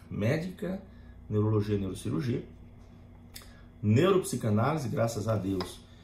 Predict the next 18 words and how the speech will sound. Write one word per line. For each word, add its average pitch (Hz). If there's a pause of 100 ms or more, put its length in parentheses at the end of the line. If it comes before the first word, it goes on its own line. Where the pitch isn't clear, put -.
(180)
Eu 120
não 147
uso 139
a 131
técnica 113
da 101
psicanálise 107
tradicional, 120
mas 92
eu 101
uso 110
muito 104
sim. 165 (720)
E 170
o, 165
a 127
teoria 120 (800)
psicodinâmica 120